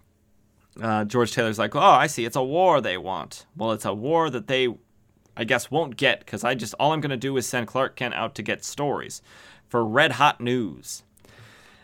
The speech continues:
Uh, but Lois can't leave 'cause it's dangerous. But Clark Kent, who's a big coward, is forced to leave because, because otherwise, how is he supposed to do Superman stuff? So, he does. He turns into Superman.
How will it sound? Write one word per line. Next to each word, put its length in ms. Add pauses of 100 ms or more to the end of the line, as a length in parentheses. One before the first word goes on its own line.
Uh, 260
but 200
Lois 280
can't 300
leave 440
'cause 160
it's 160
dangerous. 800
But 220
Clark 340
Kent, 280
who's 160
a 60
big 240
coward, 440
is 160
forced 360
to 80
leave 400 (640)
because, 600 (160)
because 320
otherwise, 420
how 220
is 80
he 100
supposed 260
to 80
do 140
Superman 540
stuff? 300 (640)
So, 380
he 120
does. 260
He 80
turns 320
into 120
Superman. 520